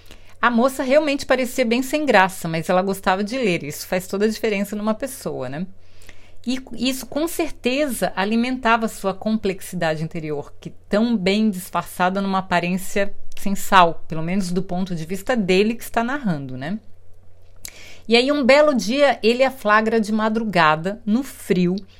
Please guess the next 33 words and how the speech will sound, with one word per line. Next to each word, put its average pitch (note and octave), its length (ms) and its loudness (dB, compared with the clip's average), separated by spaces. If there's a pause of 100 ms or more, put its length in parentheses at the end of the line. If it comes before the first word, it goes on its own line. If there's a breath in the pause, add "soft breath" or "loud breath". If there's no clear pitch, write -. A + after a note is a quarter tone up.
(220 soft breath)
esvaziando A3 640 2
a C#4 60 2
geladeira G3 760 0
e G#3+ 40 -4
jogando A3+ 360 0
fora A#3 280 4
todo D4+ 380 0
o E4 40 -2
estoque A3+ 500 0
de G#3 140 -2
carnes A#3 640 2
e G#3 60 -4
peixes F#3 580 -4
diversos. F#3 880 -2 (800 loud breath)
Ela B3+ 200 2
parecia C4 420 2
fora B3 320 4
de C#4+ 140 -4
si, - 300 -4
totalmente C#4+ 800 2
apática, - 800 0
e F#3+ 160 0
a G#3 80 4
justificativa B3+ 920 -4
que G3 140 -4
ela G3+ 160 2
deu F3+ 320 -2
foi F3 200 -6
que - 100 -8
ela F#3 120 0
teve F#3+ 280 -4
um A3+ 100 0
sonho. D3+ 580 -6